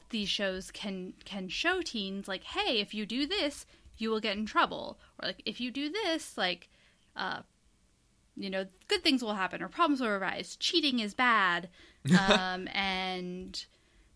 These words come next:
Speaker 1: you know, pregnancy scares are bad. And, uh, <laughs>
Speaker 2: Mm-hmm.
Speaker 1: um, whatever. Like, in, in their, the, you know, their varying degrees. So, like, Degrassi, for instance, was very explicitly like, "Hey, we're gonna teach you about these issues."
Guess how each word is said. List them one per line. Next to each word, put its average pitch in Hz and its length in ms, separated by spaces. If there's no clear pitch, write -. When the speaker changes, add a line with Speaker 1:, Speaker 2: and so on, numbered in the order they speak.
Speaker 1:
you 202 60
know, 196 140
pregnancy 277 540
scares 226 340
are 180 80
bad. 208 600
And, 190 760
uh, - 560
<laughs> 339 40
Speaker 2:
Mm-hmm. 190 340
Speaker 1:
um, 226 320
whatever. 214 520
Like, 220 240
in, 294 280
in 294 200
their, 285 200
the, 277 140
you 247 120
know, 185 140
their 233 120
varying 208 200
degrees. 202 440
So, 214 160
like, 180 240
Degrassi, 185 640
for 185 120
instance, 185 680
was 226 180
very 208 280
explicitly 202 540
like, 190 160
"Hey, 226 200
we're 196 140
gonna 190 200
teach - 280
you 202 120
about 190 240
these 190 180
issues." - 680